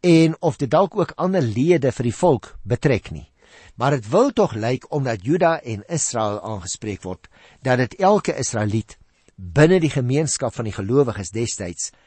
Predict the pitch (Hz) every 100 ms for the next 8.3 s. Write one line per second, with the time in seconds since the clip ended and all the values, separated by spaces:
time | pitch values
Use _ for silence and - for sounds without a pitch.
0 | _ _ - - 127 143 139 - - -
1 | _ _ _ - _ - 202 294 311 233
2 | 156 151 - - 156 117 180 254 165 107
3 | 101 - 110 101 95 - - - - -
4 | 131 180 220 190 180 - - - 135 127
5 | 226 285 208 165 143 113 123 123 110 113
6 | 107 - 180 208 190 156 139 139 127 101
7 | 98 143 247 226 208 - 156 151 196 -
8 | 151 - 104